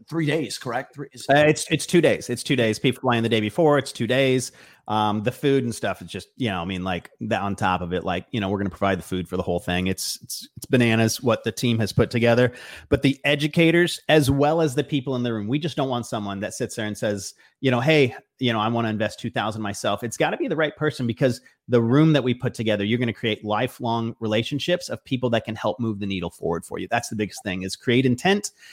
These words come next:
Speaker 2: and the outcome will be amazing because of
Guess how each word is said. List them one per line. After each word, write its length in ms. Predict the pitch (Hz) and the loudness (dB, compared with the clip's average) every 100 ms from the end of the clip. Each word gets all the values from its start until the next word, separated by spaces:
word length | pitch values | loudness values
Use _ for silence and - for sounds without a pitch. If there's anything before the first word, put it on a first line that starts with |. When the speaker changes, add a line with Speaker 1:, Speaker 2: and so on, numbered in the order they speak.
| - _ | -20 _
Speaker 2:
and 160 | 113 120 | 0 2
the 140 | 120 - | 0 0
outcome 640 | 135 143 - 160 175 165 - _ _ _ | 0 0 2 2 2 -2 -6 _ _ _
will 140 | 117 113 | -2 2
be 120 | 117 | 4
amazing 480 | 110 117 120 107 101 | 4 4 4 2 -2
because 260 | 98 113 | 0 0
of 140 | 101 | 0